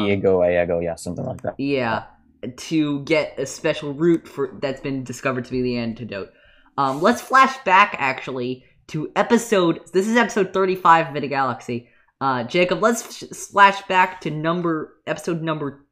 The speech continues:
Speaker 2: ten. Did you know we
Speaker 1: Okay.
Speaker 2: referenced this episode? I was listening to it earlier 'cause I knew it, it was in our, one of our earlier episodes.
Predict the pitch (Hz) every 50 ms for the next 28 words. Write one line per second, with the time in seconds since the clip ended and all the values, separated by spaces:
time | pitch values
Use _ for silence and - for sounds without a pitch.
0 | - - _ _ _ _ - 196 175 147 104 82 - 113 - _ _ _ _ _
1 | _ _ _ _ _ _ _ _ _ _ _ - 185 190 180 220 226 220 226 214
2 | 202 196 190 190 202 196 - - - - - - 180 208 208 - 214 202 - 185
3 | 185 - 151 147 139 139 143 139 151 156 160 160 156 156 - - 151 143 143 135
4 | 127 120 120 120 120 113 117 - 123 120 127 131 139 156 160 165 165 160 160 156
5 | - _ _ _ _ _ _ - - 165 156 - - _ _ - 165 165 156 156
6 | 151 156 147 143 143 139 143 143 127 131 135 131 131 131 127 131 127 120 113 110
7 | 110 - - 117 110